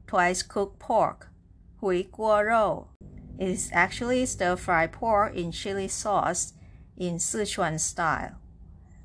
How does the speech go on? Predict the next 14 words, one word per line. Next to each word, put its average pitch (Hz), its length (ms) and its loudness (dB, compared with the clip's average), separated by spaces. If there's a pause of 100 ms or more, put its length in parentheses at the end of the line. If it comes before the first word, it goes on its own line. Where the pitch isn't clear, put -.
回 185 340 0
锅 214 380 4
肉. 214 480 2 (1080)
Last 185 420 -2
but 220 140 -8
not 190 240 -2
least, 285 560 0
it 190 160 -2
is 180 200 -2
called 175 580 0 (320)
鱼 185 320 -2
香 254 580 2
肉 247 320 2
丝. 196 640 -2